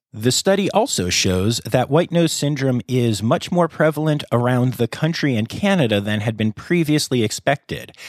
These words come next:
It has currently spread to thirty-five states and seven Canadian provinces. And along with wanting to save bat species, because, well, this would be a pretty crappy conservation podcast if I wasn't trying to help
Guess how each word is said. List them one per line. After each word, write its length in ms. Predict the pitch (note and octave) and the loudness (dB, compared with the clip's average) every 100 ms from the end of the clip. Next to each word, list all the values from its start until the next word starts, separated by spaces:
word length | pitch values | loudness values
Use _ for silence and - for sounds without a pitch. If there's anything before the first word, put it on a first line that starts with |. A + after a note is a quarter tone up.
| - | -6
It 140 | A#2 B2 | -2 2
has 160 | C#3 | 2
currently 400 | - E3 D#3 C#3+ | 2 2 2 0
spread 380 | C3+ - C#3 A2+ | -2 2 2 0
to 160 | - F#2 | -4 -2
thirty-five 640 | - C3+ D3 - C#3 C#3 | 0 0 0 2 2 2
states 480 | - - A3 - - - | -2 -2 -2 -4 -10 -4
and 200 | G#2 G2 | -4 -2
seven 460 | - B2 B2+ C3+ | 0 0 0 -2
Canadian 540 | - A2+ G#2 G2+ G2+ G2 | -4 -2 -2 -2 -2 -4
provinces. 840 | F2+ D#2 - - - - - - _ _ _ _ | -4 -4 -6 -12 -12 -12 -14 -14 _ _ _ _
And 280 | D3+ D3+ D3+ | 0 2 2
along 320 | E3+ F3 A#3 | 2 4 2
with 140 | B3 - | 2 0
wanting 320 | B2 A#2 A#2 | 0 0 0
to 140 | - | -2
save 320 | A2+ A#2+ G#2 F2+ | 0 2 0 0
bat 200 | G#2 - | -2 -2
species, 520 | - G#2 - B2+ C3 | -2 -2 0 0 0
because, 580 | G#2+ A2+ G2 F#2 F2 - | -2 0 2 2 -2 -4
well, 300 | F#2+ G#2 F#2 | -2 0 -2
this 200 | A2 A2+ | -2 -2
would 100 | A2+ | 0
be 160 | G2+ G#2 | 0 0
a 120 | F#2 | -2
pretty 380 | E2 C3 A#2 F#2+ | -2 -2 0 -2
crappy 440 | - B2 G#2+ F#2+ | 0 0 0 -2
conservation 760 | F2 A2 G2+ - F#2 G#2 - F2+ | -2 0 0 0 0 0 0 0
podcast 580 | C#3+ E3+ C3+ A2 C#3 - | 0 0 2 2 2 0
if 140 | F#2 | 0
I 100 | F#2+ | 0
wasn't 460 | F2+ G2 G2+ F#2+ E2 _ - | 2 0 0 -2 -4 _ -2
trying 440 | G2 F#2+ F2+ F2+ | 0 2 0 -2
to 240 | - F2+ | 0 0
help 240 | E2 G2+ | 2 -2